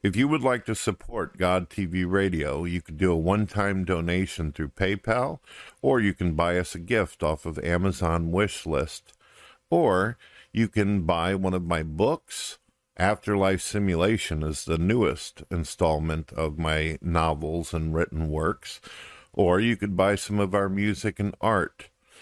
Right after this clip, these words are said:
Also, I sell merchandise such as t-shirts, mugs, towels, clothes, apparel,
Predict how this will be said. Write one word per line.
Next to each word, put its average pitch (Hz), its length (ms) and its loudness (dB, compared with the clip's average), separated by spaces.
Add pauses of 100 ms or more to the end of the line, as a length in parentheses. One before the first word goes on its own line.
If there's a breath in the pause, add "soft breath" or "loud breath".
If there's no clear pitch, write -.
(180 loud breath)
Also, 120 460 0
I 113 120 2
sell 98 300 0
merchandise 98 760 0
such - 300 -8
as 73 280 -10
t-shirts, - 720 -2
mugs, 95 760 0 (340 loud breath)
towels, 92 680 -2
clothes, 90 760 -2 (200)
apparel, 92 720 0